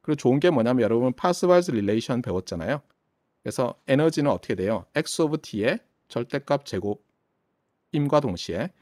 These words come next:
캐피탈 X of F의 절대값 제곱 적분한 것 똑같아지죠. 맞습니까? 그러니까 뭐냐면 시그널이 L two 펑션이면 여기 있잖아요.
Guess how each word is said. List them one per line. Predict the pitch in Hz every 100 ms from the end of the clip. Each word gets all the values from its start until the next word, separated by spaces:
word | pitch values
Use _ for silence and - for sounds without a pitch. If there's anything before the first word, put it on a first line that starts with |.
| _ _ _
캐피탈 | - 180 - 165 127
X | 131 -
of | 147
F의 | 123 - 156
절대값 | 143 107 135 - -
제곱 | 101 92 110 _ _ -
적분한 | 107 - 107 90
것 | 82 -
똑같아지죠. | 139 139 - - - 87 - _ _
맞습니까? | 95 - 87 - 170 - _ _ _
그러니까 | -
뭐냐면 | 135 113 117 156 143 - _ _ _
시그널이 | - 220 220 208 160 156
L | 127
two | 160 -
펑션이면 | 190 175 175 160 95 87 104 87 101
여기 | 131 156 123
있잖아요. | - 87 107